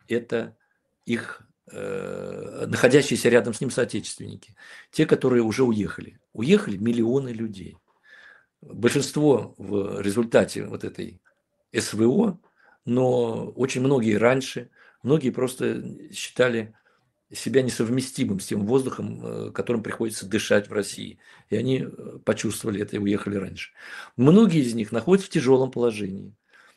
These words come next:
в отчаянном положении. Законодательство европейское, американское и не только, э, их,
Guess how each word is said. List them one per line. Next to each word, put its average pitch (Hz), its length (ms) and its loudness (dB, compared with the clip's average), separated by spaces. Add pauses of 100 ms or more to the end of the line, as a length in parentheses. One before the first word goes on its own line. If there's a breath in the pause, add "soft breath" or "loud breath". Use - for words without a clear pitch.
(160 soft breath)
в 113 100 2
отчаянном 107 460 4
положении. 98 560 -6
Законодательство 135 760 -2
европейское, 107 840 -4
американское 110 800 -4 (540 soft breath)
и 101 340 -2
не 104 300 -4
только, 113 480 -2 (440 loud breath)
э, - 220 -10
их, - 420 -4